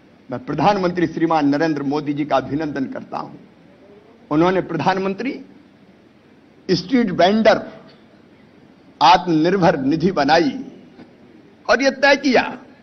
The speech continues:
कि ऐसे हमारे छोटे-छोटे व्यवसायी भाई और बहनों को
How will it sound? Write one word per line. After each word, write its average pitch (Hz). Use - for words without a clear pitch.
कि 117
ऐसे 185
हमारे 180
छोटे-छोटे 185
व्यवसायी 170
भाई 160
और 156
बहनों 151
को -